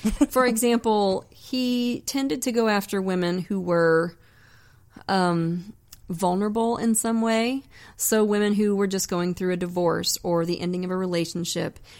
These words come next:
Speaker 2: And he, although he was very handsome, he never went after the conventionally beautiful women. So he would go after the women that were,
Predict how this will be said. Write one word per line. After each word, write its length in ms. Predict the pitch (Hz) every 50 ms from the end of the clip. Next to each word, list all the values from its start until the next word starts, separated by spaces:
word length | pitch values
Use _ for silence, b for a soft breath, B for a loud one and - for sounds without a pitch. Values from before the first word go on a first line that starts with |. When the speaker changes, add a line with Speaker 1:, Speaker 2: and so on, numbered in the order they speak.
| B B
Speaker 2:
And 160 | - 240 226
he, 280 | 214 240 233 240 233 233
although 260 | 220 220 214 226 226
he 140 | 220 233 233
was 140 | 214 208 196
very 220 | 202 190 170 165
handsome, 680 | 180 226 311 427 453 - - 165 160 170 202 277 392 - - - B B B B B B B B B
he 220 | - - 277 330
never 320 | 359 381 392 392 392 381
went 220 | 339 349 339 - -
after 520 | 269 277 294 - - - 254 247 240 233
the 140 | 220 214 226
conventionally 680 | - - 233 214 190 196 202 202 - - 208 202 202 202
beautiful 420 | 190 185 185 180 185 - 220 220
women. 420 | 220 277 302 233 - - - - - B B B B B B B
So 200 | B - - 226
he 160 | 220 226 262 277
would 120 | 320 311
go 140 | 294 320 311
after 280 | 285 269 254 - - 254
the 80 | 240 240
women 320 | 208 208 208 208 202 202 196
that 140 | 190 -
were, 560 | - 190 190 185 185 185 185 180 180 185 190